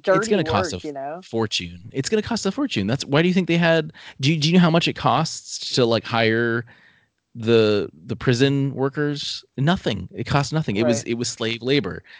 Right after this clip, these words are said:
Speaker 2: It was the workaround in the Fourteenth Amendment was, like, "Let's, let's charge everyone for vagrancy because we saw them on the street." That's, and which we've now made a federal crime,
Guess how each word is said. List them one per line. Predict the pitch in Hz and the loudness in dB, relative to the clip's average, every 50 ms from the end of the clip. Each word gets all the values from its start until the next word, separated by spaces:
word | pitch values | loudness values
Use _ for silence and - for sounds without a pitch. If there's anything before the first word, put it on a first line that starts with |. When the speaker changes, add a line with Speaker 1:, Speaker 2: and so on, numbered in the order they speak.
| - | -6
Speaker 2:
It | - 120 | -4 -4
was | 120 117 104 107 | -4 -4 -4 -4
the | - 113 | -4 -4
workaround | 107 117 123 - 107 95 90 87 90 | -4 -4 -4 -2 -2 -2 -2 -2 -2
in | 92 | -4
the | 92 92 | -4 -6
Fourteenth | - 98 87 85 - - 95 - | -6 -6 -6 -6 -6 -8 -6 -6
Amendment | 101 92 104 101 95 80 76 - | -4 -2 -2 0 -2 -2 -4 -4
was, | 71 87 90 82 - - - | -4 -4 -4 -4 -4 -6 -2
like, | 90 87 82 82 - - - - - - _ _ - | -2 -2 -2 -4 -8 -14 -20 -20 -20 -20 _ _ -10
"Let's, | - 110 107 107 101 - - - - _ _ _ - - - - | -10 -10 -8 -8 -8 -8 -8 -10 -14 _ _ _ -20 -20 -12 -6
let's | - 110 117 - - - | -2 -2 0 0 -2 -2
charge | - - 127 123 135 123 120 | 0 2 4 4 4 4 2
everyone | 120 113 120 117 113 113 107 | 2 2 2 0 0 0 -2
for | - 107 104 92 | 0 -2 -2 0
vagrancy | 90 107 117 117 110 110 101 95 95 - - 92 85 90 92 | 2 2 0 2 0 -2 -2 -2 -4 -6 -6 -6 -6 -6 -6
because | 92 92 95 - 92 87 90 | -6 -6 -4 -4 -4 -4 -4
we | 92 | -4
saw | 90 - - 87 | -4 -2 -2 -2
them | 90 92 90 | -2 -2 -2
on | 87 87 | -2 -2
the | 85 | -2
street." | - - - 110 92 90 98 - - | -4 -2 -2 -2 -2 -2 -4 -4 -4
That's, | 95 95 92 - | -6 -6 -6 -6
and | - 90 101 95 - | -6 -4 -4 -4 -2
which | - 101 101 - - | -2 -4 -4 -2 -2
we've | 107 98 92 | -4 -4 -2
now | 90 95 95 95 | 0 0 0 0
made | 98 92 90 | 0 0 0
a | 90 | -2
federal | 85 - 104 95 95 95 92 | -2 -2 -2 0 0 0 -2
crime, | - - 101 92 87 82 82 90 95 | -2 0 0 0 0 0 -2 -4 -6